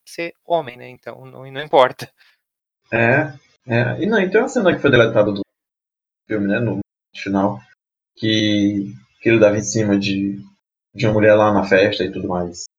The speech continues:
Speaker 2: Vocês têm alguma vilã favorita?
Speaker 1: Olha, eu, na época do Orkut, eu tinha, inclusive, um fake da Nazaré Tedesco.
Speaker 2: <laughs> Sério?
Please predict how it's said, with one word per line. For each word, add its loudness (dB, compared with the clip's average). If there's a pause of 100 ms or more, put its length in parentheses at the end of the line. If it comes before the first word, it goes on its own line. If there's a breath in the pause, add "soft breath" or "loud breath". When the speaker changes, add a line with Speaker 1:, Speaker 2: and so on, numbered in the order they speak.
(100)
Speaker 2:
Vocês 0
têm -2
alguma 2
vilã 0
favorita? -4 (220)
Speaker 1:
Olha, 2
eu, 0
na -2
época -4
do -6
Orkut, -6
eu -2
tinha, -6
inclusive, -8
um -10
fake -4
da -4
Nazaré -4
Tedesco. -12 (920)
Speaker 2:
<laughs> -8
Sério? -2